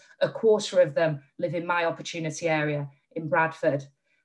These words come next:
Bradford is the place that invented free school meals in nineteen oh six. And right now it's a city where twenty thousand children, uh, are educated in schools that are inadequate or require improvement as rated by Ofsted.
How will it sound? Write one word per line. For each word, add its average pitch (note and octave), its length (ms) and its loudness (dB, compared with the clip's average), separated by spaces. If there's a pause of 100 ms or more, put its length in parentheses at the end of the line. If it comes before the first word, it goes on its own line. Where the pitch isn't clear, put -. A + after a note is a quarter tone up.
(120)
Bradford G#3+ 560 6
is F3 220 -4
the D3 80 -10
place F3+ 400 0
that D#3+ 160 4
invented F3 560 -2
free G#3+ 220 -2
school G3 280 -6
meals F#3+ 440 0
in E3+ 200 -8
nineteen E3+ 460 -8
oh D#3+ 100 -2
six. - 520 -2 (340)
And F#3 120 -6
right A#3 240 2
now F#3 280 0
it's D3+ 160 -4
a E3 40 -10 (140)
city G3 300 -6
where E3 220 0
twenty G#3+ 400 -4
thousand G3 640 -2
children, F#3+ 640 2 (340)
uh, E3+ 160 2 (100)
are F3 100 2
educated E3 800 -2
in D#3+ 140 -4
schools E3+ 480 -4
that D#3+ 140 -2
are E3 260 2
inadequate E3 680 -2 (260)
or E3 140 0
require D#3+ 540 0
improvement E3+ 720 -2
as D#3+ 240 -4
rated D#3 540 0
by D3 200 -2
Ofsted. C#3+ 640 -4